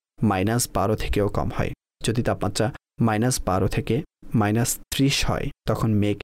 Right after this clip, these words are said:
পানি এবং বরফ সমৃদ্ধ হবে। আর যদি তাপমাত্রা মাইনাস ত্রিশ থেকে কম হয়, তাহলে অধিকাংশ অংশ বরফের হবে। আর যদি মেঘের তাপমাত্রা মাইনাস চল্লিশ ডিগ্রি থেকেও নিচে নেমে যায়, তাহলে সকল অংশ বরফ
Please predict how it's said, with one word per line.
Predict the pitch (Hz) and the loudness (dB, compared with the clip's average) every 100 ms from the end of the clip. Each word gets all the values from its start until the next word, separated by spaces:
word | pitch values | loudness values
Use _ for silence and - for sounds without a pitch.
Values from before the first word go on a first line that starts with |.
| - - | -10 -4
পানি | 101 110 117 | 0 2 2
এবং | 120 120 | 0 0
বরফ | 85 104 | 2 0
সমৃদ্ধ | - - 95 - - | 0 -2 -2 -2 -2
হবে। | - 78 - | -2 -4 -4
আর | 120 123 | -2 0
যদি | 117 120 | 2 2
তাপমাত্রা | 110 104 104 117 113 - - | 0 -2 -2 -2 -4 -4 -2
মাইনাস | 113 113 147 - | 2 2 0 -2
ত্রিশ | - 131 135 - | 0 0 0 0
থেকে | 139 139 | -2 0
কম | 131 - - | -2 -2 -2
হয়, | - - - | -2 -4 -2
তাহলে | 117 117 - | 0 0 0
অধিকাংশ | 120 135 135 - | 2 2 2 2
অংশ | 117 104 98 - - - | 0 0 -2 -4 -4 0
বরফের | 110 90 - 101 | 2 2 2 2
হবে। | - - - - | 0 -4 -4 -2
আর | 123 | 0
যদি | 127 123 | 2 4
মেঘের | 110 98 - - | 4 2 0 -2
তাপমাত্রা | 85 - - - 69 - _ | -4 -4 -2 -2 -2 -6 _
মাইনাস | 113 107 110 - | 0 2 0 0
চল্লিশ | - 117 123 123 | 0 2 2 2
ডিগ্রি | 120 117 | 2 2
থেকেও | - - 82 - - _ - | 0 0 0 -2 -8 _ -2
নিচে | 117 - | 0 0
নেমে | 101 71 | 0 0
যায়, | - - - - _ _ - | 0 -4 -6 -12 _ _ -2
তাহলে | 123 120 | 0 0
সকল | - - - 117 | 0 0 0 0
অংশ | 50 - - - - _ - | 0 -2 -4 -4 -8 _ -2
বরফ | 120 120 95 110 | 2 4 4 4